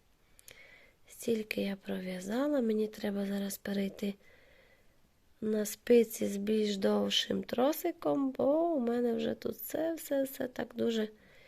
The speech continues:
тісно складено. Ось так, такі у мене регланні лінії з таким візерунком. Мені він дуже подобається. Тож, ось таке, стільки я нав'язала.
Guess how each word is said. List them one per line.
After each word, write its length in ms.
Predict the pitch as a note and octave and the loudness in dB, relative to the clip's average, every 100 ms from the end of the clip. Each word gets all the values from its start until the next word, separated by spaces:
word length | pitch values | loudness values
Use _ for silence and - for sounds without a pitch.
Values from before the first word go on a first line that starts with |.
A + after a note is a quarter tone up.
| - - - _ | -20 -20 -20 _
тісно 640 | - B3 D#4+ E4 C#4+ B3+ C4 | -6 0 0 0 -2 -2 -4
складено. 680 | - - G#3+ F#3 F#3+ - F#3 - _ - - - - - _ _ | -10 -14 -12 -12 -12 -14 -16 -18 _ -20 -20 -20 -20 -20 _ _
Ось 260 | - D4+ - | 0 0 0
так, 340 | - G3 G3 | -8 -10 -10
такі 300 | - - A3+ | -16 -8 -4
у 40 | G#3 | -2
мене 280 | G#3 G#3 | 0 0
регланні 640 | G3+ G3 G3+ G3 G3 G3 F#3+ | 0 0 0 -2 -2 -2 -2
лінії 600 | G3 A#3+ D4+ E4 F4+ F#4 _ _ - | 0 2 2 0 0 -4 _ _ -20
з 80 | - | -10
таким 380 | C4 C4+ C4 | -6 -2 0
візерунком. 800 | C4 B3+ B3+ B3+ B3+ B3+ B3 B3+ B3 - - - - _ | 0 -2 -2 0 0 0 -2 -6 -6 -16 -20 -20 -20 _
Мені 220 | A3+ G#3 | -2 2
він 180 | G#3+ G#3 | 2 2
дуже 260 | G3+ G#3 G3+ | 2 2 0
подобається. 1040 | - G3 G#3+ C4+ D#4 E4 E4+ E4 - E4+ E4+ - _ _ - - _ _ - _ _ _ - - - _ - - - - | -2 0 4 4 6 4 2 -2 -2 -2 -2 -12 _ _ -20 -20 _ _ -20 _ _ _ -20 -20 -20 _ -14 -14 -20 -8
Тож, 680 | C4+ D#4 F4+ F4+ - - - | -2 0 0 -4 -6 -8 -8
ось 600 | - A#3+ C#4 C#4 - - - | -2 2 2 2 -4 -10 -12
таке, 560 | A#3 G#3 - F#3 F#3 F#3+ - | -12 -12 -10 -10 -10 -14 -18
стільки 580 | - - C4 D4+ D4 G3+ | -20 -6 -2 -2 -4 -8
я 260 | F#3 G#3+ | -4 -2
нав'язала. 760 | G#3+ G#3 G3 F3+ - F#3 F#3 | -2 -2 -6 -10 -12 -12 -12